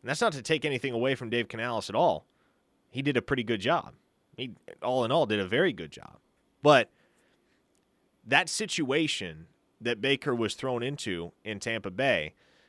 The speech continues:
it was easily the best situation organizationally that he's been in throughout his N F L career, but it still wasn't necessarily ready-made for success. You know, I don't think, I don't think anybody had the expectation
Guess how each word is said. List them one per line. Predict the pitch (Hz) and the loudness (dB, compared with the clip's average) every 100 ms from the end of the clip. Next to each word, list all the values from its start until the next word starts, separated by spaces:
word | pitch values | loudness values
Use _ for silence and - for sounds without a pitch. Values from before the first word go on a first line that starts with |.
| _ _ | _ _
it | 156 - | -10 0
was | 160 151 - | 4 4 2
easily | 208 202 190 139 | 0 2 4 4
the | 123 | 4
best | 147 151 | 4 2
situation | - 139 139 127 135 - 123 | 0 -2 -2 2 0 0 0
organizationally | 123 185 143 131 135 170 - 123 110 | 8 8 8 4 6 4 4 0 0
that | 104 - | -2 -2
he's | 131 107 | -4 -2
been | 101 147 113 | 2 2 2
in | 95 | -2
throughout | 92 117 107 | -2 0 0
his | 110 107 | 0 0
N | 120 | -2
F | - | 0
L | 113 | -2
career, | - 107 165 107 87 - - _ - | -2 -2 2 2 -2 -8 -20 _ 4
but | 151 123 - _ _ _ _ _ _ - | 4 4 -2 _ _ _ _ _ _ 0
it | 165 - | 0 2
still | - - 320 349 196 | -2 0 2 6 6
wasn't | 131 175 170 180 | 8 6 6 2
necessarily | 156 160 165 - 160 147 143 131 117 - _ | 2 0 0 0 4 4 6 4 4 0 _
ready-made | - 95 165 170 139 151 139 | -4 4 6 6 4 2 2
for | - 127 | 0 -4
success. | - - - - 110 - - - - _ _ _ _ | -4 -6 -4 -2 -2 -4 -14 -16 -20 _ _ _ _
You | 120 | 0
know, | 139 160 | 2 4
I | 139 | 4
don't | 180 170 | 2 2
think, | 185 - - - - - - - | 0 0 -8 -20 -20 -20 -18 4
I | 143 | 6
don't | 214 208 | 6 4
think | 196 165 - | 0 0 0
anybody | 170 190 147 147 127 | 2 4 6 6 6
had | 139 139 | 2 2
the | 131 | 2
expectation | 135 - 117 - 143 123 110 90 78 | 0 -2 -4 0 0 0 -2 -6 -8